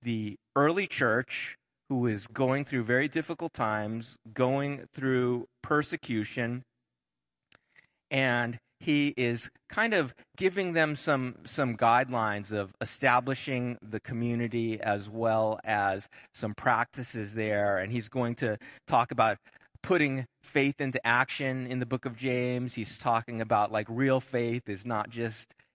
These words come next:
head knowledge, but actually taking steps of faith. Um, and then he comes to the end, and he's going to close with a, some instruction on prayer. And he, he uses the example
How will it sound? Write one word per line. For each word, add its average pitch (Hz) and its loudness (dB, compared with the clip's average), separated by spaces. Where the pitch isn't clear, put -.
head 123 2
knowledge, 117 0
but 110 -6
actually 113 -2
taking 120 -6
steps - -2
of 113 -4
faith. 127 -2
Um, 110 2
and 123 0
then 127 2
he 127 -2
comes 160 -2
to - -8
the 123 -2
end, 113 0
and 123 2
he's 123 0
going 135 0
to 113 2
close 143 0
with 117 -2
a, 107 -2
some 120 0
instruction 117 -2
on 113 0
prayer. 113 0
And 131 0
he, 123 0
he 139 -8
uses 139 -2
the 123 0
example 110 0